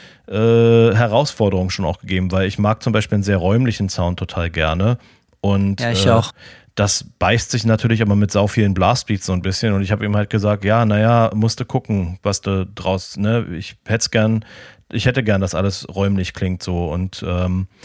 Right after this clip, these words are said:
Speaker 1: ja, ich weiß nicht, wie viel Arbeit ihn das gekostet hat, das eventuell da die Räume durchzuautomatisieren, damit es bei den Blastbeats nicht irgendwie sich überschlägt bis zum geht nicht mehr, aber das hat er irgendwie auch hinbekommen, dass das alles,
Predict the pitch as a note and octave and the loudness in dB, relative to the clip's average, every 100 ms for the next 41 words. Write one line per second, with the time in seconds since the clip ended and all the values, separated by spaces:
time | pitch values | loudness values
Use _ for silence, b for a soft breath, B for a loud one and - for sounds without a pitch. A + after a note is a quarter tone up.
0 | B B B B B G2+ A#2+ F#2+ G2 A#2 | B B B B B 0 0 0 0 0
1 | G#2+ G2+ G#2 E2+ A#2+ G#2+ G2+ F#2+ F#2 - | -2 2 2 4 2 0 -2 -2 -4 -2
2 | G#2+ G#2+ A2+ G#2 G#2 - - - G#2 A2+ | -2 -2 -2 -2 -4 -8 -12 -6 -2 0
3 | A2 A#2+ G#2 G2+ G#2 F#2+ A2+ B2+ G2+ G2 | 0 0 0 2 0 2 2 2 0 -2
4 | - A#2 F2+ G2+ G#2+ G2 F#2+ G2+ F2+ F#2+ | -2 -4 -2 -4 -4 -4 -4 -4 -4 -2
5 | G#2 G#2 G2 - - - G2 F#2 F2+ G#2 | 0 2 0 -4 -4 -2 -2 0 0 -2
6 | - A2 - G2+ F#2+ G2 G#2+ - G#2 G2+ | -2 -6 -2 -4 -2 -2 -4 -4 -4 -4
7 | F#2+ - G#2+ G#2 F#2+ G#2+ A#2 - F#2 - | -6 -8 -4 -4 -2 -6 -6 -8 -6 -4
8 | F#2 F2+ F#2+ F#2 F#2 G2+ G#2 F#2 F2+ F#2+ | -4 -6 -8 -8 -4 -2 -2 -2 -6 -6
9 | G2 G2 F#2+ F#2 - - G#2+ F2+ E2+ - | -4 -4 -4 -6 -8 -6 -4 -4 -6 -6
10 | F2+ F2 - F2 F2 F#2+ G2+ | -6 -6 -6 -8 -4 -4 -6